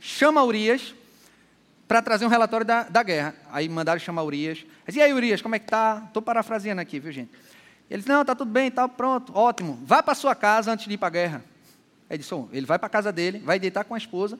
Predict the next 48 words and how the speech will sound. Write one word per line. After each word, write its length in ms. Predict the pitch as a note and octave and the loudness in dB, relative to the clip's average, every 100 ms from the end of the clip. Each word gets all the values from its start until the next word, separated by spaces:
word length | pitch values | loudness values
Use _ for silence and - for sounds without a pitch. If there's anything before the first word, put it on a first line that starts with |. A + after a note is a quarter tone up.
| - - | -18 -4
vai 100 | D#3+ | 0
tá 100 | G3 | 0
tudo 200 | F#3+ B3 | -2 -4
certo, 240 | - G#3+ G#3 | 0 0 0
ninguém 160 | G#3+ | -2
vai 100 | A#3+ | 0
saber 240 | A#3 G3 G3 | 0 -2 -2
que 60 | |
ela 100 | G3+ | -2
tá 80 | G3+ | -2
grávida 260 | F3 F3 G3 | -2 -2 -2
de 80 | |
mim." 360 | B3 A#3 G3+ - - - _ _ | 0 -2 -2 -12 -20 -20 _ _
Só 360 | - - C#4 C#4 | -10 0 2 2
que 220 | C#4 C4+ | 0 -2
descobriram 500 | A#3+ B3 B3+ G#3+ A3 | -2 -4 -2 -2 -2
que 120 | A#3 | -2
ele 100 | A#3 | -2
não 100 | A#3 | -2
foi 120 | A#3 | -4
pra 120 | A#3+ | -4
casa, 360 | A#3 F3 E3+ F3+ | 0 0 0 -6
ele 140 | E3+ F3 | -10 -10
ficou 240 | - F3+ | -8 -4
na 100 | F#3 | -4
escadaria 400 | F#3+ F#3 F3 F3+ | -4 -4 -2 -4
do 80 | F3+ | -2
palácio, 360 | F#3 D#3 D3+ | 0 0 -2
porque 100 | - | -8
ele 80 | E3 | -8
disse: 200 | D#3 - - - | -8 -10 -18 -2
"Meus 220 | F3+ C#4 A#3+ | 4 4 4
irmãos 320 | A3 B3+ C4+ | 2 2 0
estão 240 | A3+ C4+ | -4 -4
na 100 | C4+ | -2
guerra, 240 | F#3 D#3 F3 | 0 0 -2
eu 80 | |
vou 80 | E3+ | -4
pra 100 | F#3 | -4
minha 140 | F3 D#3 | -6 -2
casa?" 320 | E3+ A3+ A#3+ | -2 -2 -6
"Não, 320 | D#3 D3 G#3+ G#3+ - _ _ - | -8 -6 -8 -14 -20 _ _ -18
eu 120 | C#3+ | -12
vou." 280 | F3+ A3 C#4 - _ _ _ - | -8 -8 -10 -20 _ _ _ -6
É 100 | F3+ | -2
como 200 | A3 G#3+ | -2 -2
se 120 | G#3+ | -4
dissesse: 380 | G#3+ G3 E3+ | 0 0 0